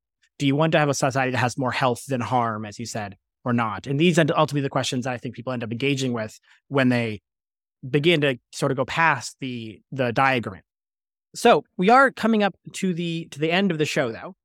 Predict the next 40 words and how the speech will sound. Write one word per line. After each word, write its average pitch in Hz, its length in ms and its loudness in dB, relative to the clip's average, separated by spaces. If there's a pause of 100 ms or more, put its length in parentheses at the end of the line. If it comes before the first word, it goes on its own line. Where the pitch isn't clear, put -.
(200)
And 160 180 -2
so 160 420 4 (100)
I, 156 200 2
I 160 80 4
do 180 180 2
want 214 120 4
to 190 40 2
give 165 220 2
a 151 100 -4
couple 196 260 -2
opportunities 160 360 -4
for - 100 -12
you 151 100 -4
to 143 60 -6
tell 165 320 -2
people 139 460 -4 (120)
how 165 200 0
they 165 140 0
can 139 200 -6
learn 156 240 0
more 147 300 2
and 131 160 -4
get 131 140 0
involved 127 420 -2
and 120 100 -8
that 113 160 -6
kind 101 140 -10
of - 60 -16
thing. - 240 -14
So 143 260 2 (320)
let's 180 140 0
start 208 240 6
there. 131 220 2 (180)
How 196 180 2
can 233 180 2
folks, 175 580 2 (480)
first - 520 0
of 147 80 -6
all, 139 180 -2 (160)
just - 320 -6